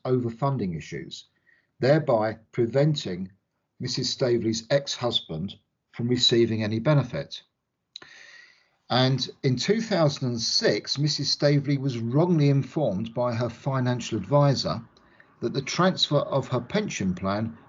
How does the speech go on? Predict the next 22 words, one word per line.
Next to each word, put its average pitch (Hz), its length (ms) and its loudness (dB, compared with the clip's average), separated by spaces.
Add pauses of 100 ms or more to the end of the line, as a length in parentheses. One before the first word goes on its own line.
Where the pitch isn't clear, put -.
(120)
would 123 160 2
not 147 300 4
cause 127 300 0
death 123 300 -4
benefits 117 560 -2 (240)
to - 100 -4
be 120 160 0
treated 117 540 0 (140)
differently 98 600 -2 (180)
for 113 100 -10
inheritance 107 580 -2
tax. - 460 -10 (1080)
So 170 140 4
later 202 320 6
that 110 220 0
year, 139 320 -4
that's - 180 -14
in 113 80 -10
two 139 180 -6
thousand 117 380 -6
and 110 80 -8
six, 135 300 -4